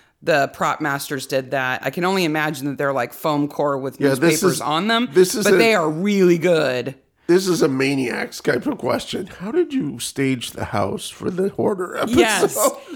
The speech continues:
Speaker 1: And then you've got, like, all of the pizza boxes are stacked and all of the water bottles are together and all of the boxes that the groceries come in are together. I don't know why they don't eat the pizzas.
Speaker 2: Now,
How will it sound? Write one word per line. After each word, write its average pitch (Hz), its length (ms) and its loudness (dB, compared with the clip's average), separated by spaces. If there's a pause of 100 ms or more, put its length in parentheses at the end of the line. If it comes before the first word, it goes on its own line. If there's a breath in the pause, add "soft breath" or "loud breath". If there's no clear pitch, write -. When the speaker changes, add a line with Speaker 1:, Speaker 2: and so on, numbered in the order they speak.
Speaker 1:
And 233 220 2
then 254 140 4
you've 240 180 -2
got, 185 300 -2
like, 143 300 -2 (100)
all 139 240 2
of 175 60 -2
the 214 80 2
pizza 269 400 -2
boxes 151 440 -4
are 139 80 -2
stacked 131 440 -4
and 131 160 -6
all 135 220 2
of 156 100 -2
the 196 80 0
water 240 340 0
bottles 147 480 -2
are 135 140 -2
together 127 600 -4
and 127 360 -6
all 135 260 0
of 165 140 -2
the 175 80 -2
boxes 175 440 -4
that 190 140 -6
the 196 60 -8
groceries 190 420 -4
come 233 240 -4
in 170 140 -2
are 135 100 -2
together. 131 540 -6 (360 loud breath)
I 269 60 0
don't 277 340 0
know 302 140 2
why 233 220 2
they 226 120 2
don't 226 220 0
eat 233 160 -4
the 247 80 0
pizzas. - 960 -2
Speaker 2:
Now, 143 240 2